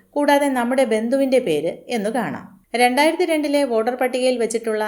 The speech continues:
നമ്മുടെ ബന്ധുവിന്റെ പേരാണ് ഇത്. മിക്കവാറും അവിടെ പിതാവിന്റെ പേരായിരിക്കും വരിക, ഇല്ലെങ്കിൽ ഭർത്താവിന്റെ പേരും വരാം. ബന്ധവും ഇവിടെ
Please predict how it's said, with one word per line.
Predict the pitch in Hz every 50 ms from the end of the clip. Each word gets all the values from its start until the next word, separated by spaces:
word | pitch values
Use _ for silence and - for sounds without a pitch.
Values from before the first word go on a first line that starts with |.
| 208 202
നമ്മുടെ | 202 202 208 208 220 202 190
ബന്ധുവിന്റെ | 185 190 196 240 247 254 240 247 240 240
പേരാണ് | 175 165 170 175 160 143 139 160 226 247 - - 269
ഇത്. | 214 - 123 - - - _ _ _ _ _ 294
മിക്കവാറും | 302 302 - 370 359 339 302 247 190 185 185 190 190 - - 226
അവിടെ | 220 220 202 180 190 254 - - -
പിതാവിന്റെ | 269 269 247 302 311 311 330 320 320 302 302
പേരായിരിക്കും | 226 190 185 196 185 175 151 143 143 - - 160 226 - - - 254
വരിക, | 220 180 160 151 147 117 - - - _ _ _ _ -
ഇല്ലെങ്കിൽ | 277 302 330 349 330 269 208 190 190 226 247 - -
ഭർത്താവിന്റെ | - 254 233 233 - 294 302 302 302 294 302 285 -
പേരും | 185 170 160 170 226 240 - - 262
വരാം. | 226 175 143 - - - - - - _ _ _ _ -
ബന്ധവും | 226 240 262 269 285 294 320 302 220 196 233 339 - - - - 262
ഇവിടെ | 233 240 226 226